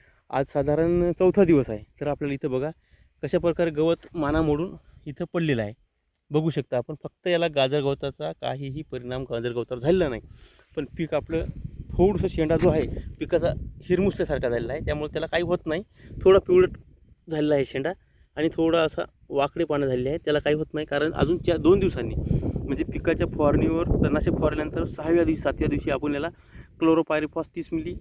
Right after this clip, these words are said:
एम पंचेचाळीस तीस ग्राम पंधरा लिटर पाण्यात टाकून फवारल्यानंतर हा पिवळा शेंडासुद्धा आपला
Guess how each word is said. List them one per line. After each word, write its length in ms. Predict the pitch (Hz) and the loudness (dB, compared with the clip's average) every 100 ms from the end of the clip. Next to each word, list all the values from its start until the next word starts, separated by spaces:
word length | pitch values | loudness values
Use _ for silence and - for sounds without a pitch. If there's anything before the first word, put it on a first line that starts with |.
| 160 | -2
एम 160 | 156 | 0
पंचेचाळीस 540 | - 151 - 156 180 - - - - - - - - | 2 0 2 0 -2 -6 -10 -12 -16 -20 -18 -12 -2
तीस 120 | - 185 | 2 2
ग्राम 280 | 127 101 - - - - - - | 0 -6 -8 -12 -12 -10 -6 -2
पंधरा 160 | 147 | 0
लिटर 160 | 156 160 | 0 0
पाण्यात 240 | 156 151 | -4 -2
टाकून 240 | 147 147 160 | -2 -4 -4
फवारल्यानंतर 560 | - 175 160 139 135 147 | 2 2 4 0 -6 -8
हा 100 | 160 | -4
पिवळा 340 | 151 - 156 160 | -4 -2 4 4
शेंडासुद्धा 520 | 147 151 151 160 147 | 4 4 2 2 0
आपला 240 | 147 151 | 0 -2